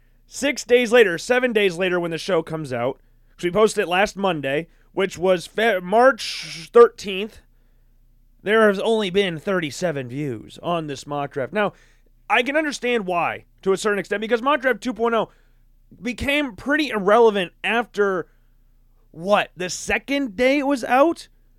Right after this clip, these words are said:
Because there were specific teams that took players or made deals with other teams that were like,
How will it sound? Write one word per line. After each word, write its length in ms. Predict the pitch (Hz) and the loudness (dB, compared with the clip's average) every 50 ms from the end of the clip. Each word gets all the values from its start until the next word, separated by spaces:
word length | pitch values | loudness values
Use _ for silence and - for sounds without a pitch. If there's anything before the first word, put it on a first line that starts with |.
| _ _ _ | _ _ _
Because 200 | - 240 262 269 | -4 -2 -2 0
there 100 | 240 262 | 2 0
were 60 | 254 254 | 0 0
specific 540 | - - 240 214 - 302 311 262 - - | -2 -6 -8 -6 -4 -4 -4 -4 -6 -8
teams 460 | - - 233 269 285 285 262 240 196 160 | -12 -10 -8 -6 -4 -4 -4 -4 -2 -2
that 200 | 226 202 147 - | -2 -2 -2 -2
took 280 | - 262 247 - _ | -2 -2 -2 -2 _
players 500 | - - 214 254 254 247 233 214 190 170 | -12 -6 0 4 6 6 6 6 4 2
or 100 | 190 196 | -2 -4
made 360 | 190 202 226 247 240 208 165 | -2 -2 -2 -2 -2 -4 -8
deals 440 | 139 220 240 247 240 226 202 175 156 | -8 -6 -2 0 0 0 0 -2 -4
with 300 | 143 175 196 185 - _ - | -4 -4 -4 -4 -6 _ -4
other 240 | - 233 247 247 220 | -2 0 0 0 -2
teams 420 | - - - 202 226 240 240 214 180 | -2 -4 -10 -8 -6 -6 -6 -2 -2
that 80 | 202 | 0
were 80 | 190 190 | 0 2
like, 220 | 190 185 170 170 | 0 0 -2 -4